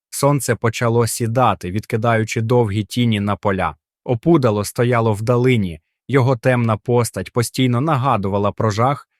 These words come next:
що охопив село. Повітря було сповнене очікуванням і страхом, коли трійця робила останні приготування. "У нас є все необхідне там",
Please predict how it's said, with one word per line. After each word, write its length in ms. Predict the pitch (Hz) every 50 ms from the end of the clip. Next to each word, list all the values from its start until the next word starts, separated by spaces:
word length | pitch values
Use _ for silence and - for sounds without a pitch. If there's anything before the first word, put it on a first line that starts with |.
| _ _
що 240 | - - 139 127 -
охопив 580 | - 117 - - 117 104 - - - 131 -
село. 460 | - - - 113 110 104 98 87 80 - _ _ _ _ _ _ _ _ _ _ _ _ _ _
Повітря 480 | - 151 139 127 151 185 196 - 147 123
було 280 | 104 107 117 120 123 117
сповнене 560 | - - 143 135 131 123 135 123 123 120 120 -
очікуванням 760 | 131 113 - - 139 143 - - 127 113 113 107 104 107 -
і 80 | - 127
страхом, 560 | - - - 131 123 113 98 - - 90 92
коли 260 | - - 160 165 160
трійця 500 | 123 - 135 139 156 170 160 - 139 120
робила 360 | 110 110 104 113 117 113 110
останні 500 | 110 - 110 - - - 113 110 110 107
приготування. 880 | 101 - 117 101 98 110 - - 123 117 120 117 101 90 87 85 80 78 - _ _ _ _ _ _ _ _ _ _ _ _ _ _ _ _ _ _ _ _ _ _ -
"У 80 | 131
нас 340 | 139 156 170 185 175 - -
є 100 | 135 135
все 220 | 120 - - 147
необхідне 720 | 151 165 175 175 175 - - - - 185 147 110 90 92 90
там", 240 | - - 90 87